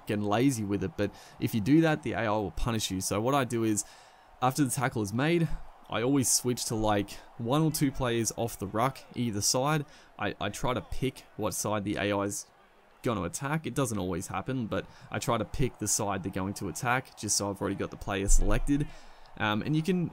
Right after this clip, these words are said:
you can get a good grasp of where the A I is gonna attack. They generally go to the open side. They do occasionally attack the blind side, but rule of thumb is they go to the open side. And also, if you see, like,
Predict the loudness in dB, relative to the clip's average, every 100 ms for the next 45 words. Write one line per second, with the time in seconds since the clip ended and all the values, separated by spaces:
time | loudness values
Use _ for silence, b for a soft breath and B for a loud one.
0 | -6 -2 0 0 -2 -2 -2 0 0 0
1 | -2 0 0 0 0 0 0 -2 -4 0
2 | 0 -2 -8 -8 -4 -4 -4 -4 -2 -2
3 | 0 -2 0 0 0 -2 -4 -4 -2 -4
4 | -2 -2 -2 -2 0 -2 -4 B B -12
5 | -2 0 4 2 4 2 2 0 0 -2
6 | -4 -6 -8 -8 -4 -2 0 -2 -2 -4
7 | -6 -20 -20 -20 -8 4 6 8 6 2
8 | -2 0 0 -2 0 -2 -2 -2 0 0
9 | -2 -4 -2 -2 -4 -8 B B B B
10 | 0 2 4 2 2 2 0 -4 -2 0
11 | 0 0 2 0 0